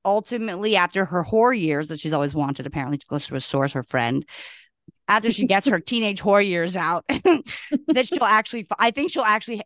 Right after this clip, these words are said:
Speaker 1: have a marriage that is, like, Kelly Ripa, Mark Consuelos good, and then they're gonna be a poster child for it. But she's gonna, I, I could see her even,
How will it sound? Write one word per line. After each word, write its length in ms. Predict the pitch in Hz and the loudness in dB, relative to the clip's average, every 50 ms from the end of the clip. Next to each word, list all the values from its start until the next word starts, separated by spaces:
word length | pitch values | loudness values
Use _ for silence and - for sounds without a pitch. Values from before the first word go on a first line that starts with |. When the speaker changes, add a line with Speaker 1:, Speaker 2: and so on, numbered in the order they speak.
| _ _ | _ _
Speaker 1:
have 260 | - 190 196 202 196 | -10 -2 -2 -2 0
a 80 | 202 190 | 0 -2
marriage 460 | 190 180 165 160 165 175 190 196 175 | -2 -2 0 0 0 0 -2 -2 -2
that 140 | 190 180 160 | -4 -4 -2
is, 160 | 165 170 156 | -4 -6 -8
like, 180 | 170 165 156 _ | -10 -12 -10 _
Kelly 280 | - 190 175 175 180 | -2 -2 0 0 -2
Ripa, 240 | 160 170 170 - 165 | -4 -6 -6 -6 -6
Mark 240 | 170 165 156 147 - | -4 -4 -4 -4 -4
Consuelos 680 | 160 147 147 - - 143 127 143 165 185 196 - - | -6 -8 -6 -6 -8 -8 -6 -2 -2 -2 -2 -2 0
good, 200 | - 208 208 202 | 2 2 4 4
and 120 | 165 185 185 | 4 2 0
then 80 | 170 | 0
they're 100 | 156 160 | -2 -4
gonna 220 | 151 170 165 151 147 | -4 -4 -6 -6 -4
be 80 | 147 | -6
a 60 | 139 - | -6 -2
poster 260 | - 123 131 - 101 | -2 -2 -2 -4 -8
child 300 | - - 143 85 104 - | -6 -4 -4 -4 -4 -6
for 220 | - 135 110 98 | -4 -2 -2 -2
it. 120 | 82 - - - - - | -2 -6 -10 -18 -8 0
But 140 | - 220 - | 0 0 2
she's 120 | 254 226 | 2 2
gonna, 240 | 208 311 294 294 254 - - | 4 4 4 4 2 2 0
I, 160 | 214 269 - - | 0 0 0 2
I 140 | - 294 294 | 2 2 2
could 160 | - 349 285 | 2 0 -2
see 120 | - 311 302 | 0 0 2
her 60 | 269 | 2
even, 280 | 240 220 190 196 196 | 2 0 -2 -2 -4